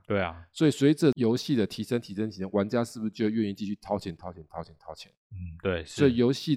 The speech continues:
Speaker 2: 玩家的需求一直存在之后，到硬体的极限之后，它就会出什么？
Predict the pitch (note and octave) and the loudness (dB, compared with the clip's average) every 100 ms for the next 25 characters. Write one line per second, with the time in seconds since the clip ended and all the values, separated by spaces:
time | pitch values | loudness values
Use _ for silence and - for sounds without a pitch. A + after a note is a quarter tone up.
0 | - G2 G#2+ A#2+ G2 A2+ G#2+ - E2 A2+ | 0 -2 2 2 2 -2 -2 -2 -4 -4
1 | F#2+ - E2 G#2+ F#2+ - F2 G2+ E2 - | -8 -10 -6 -2 -2 -4 -6 -6 -4 2
2 | B2 F#2+ - C3 G#2+ E2+ E2 F#2+ G#2 G2+ | 2 2 0 -2 -2 -4 -4 -4 0 -2
3 | F#2 A2+ F#2 A#2 A2+ A#2 G#2+ G2 G2+ F#2 | 0 -2 -2 0 0 2 2 0 -2 -6